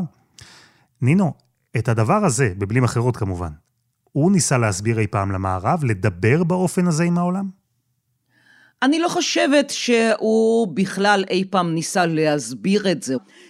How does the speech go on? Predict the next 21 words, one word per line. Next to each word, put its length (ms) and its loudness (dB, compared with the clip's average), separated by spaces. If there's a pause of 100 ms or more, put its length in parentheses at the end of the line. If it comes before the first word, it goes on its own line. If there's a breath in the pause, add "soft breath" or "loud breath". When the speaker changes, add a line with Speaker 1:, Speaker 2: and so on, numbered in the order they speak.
Speaker 2:
כי 100 0
לא 180 2
צריך 440 -2
להסביר 840 2
את 160 -4
מה 160 0
שאתה 480 -6 (120)
שאלת, 540 -6
כנראה 320 -8
זה 120 -4
כבר 220 0 (100)
נמצא 360 0 (320 loud breath)
ב-D 280 -2 (300)
N 480 -2
A 40 -2
הרוסי. 880 0 (400 loud breath)
הם 380 -2
התרגלו 840 0
איכשהו, 560 -4 (300 soft breath)
אלעד, 420 2
הם 160 2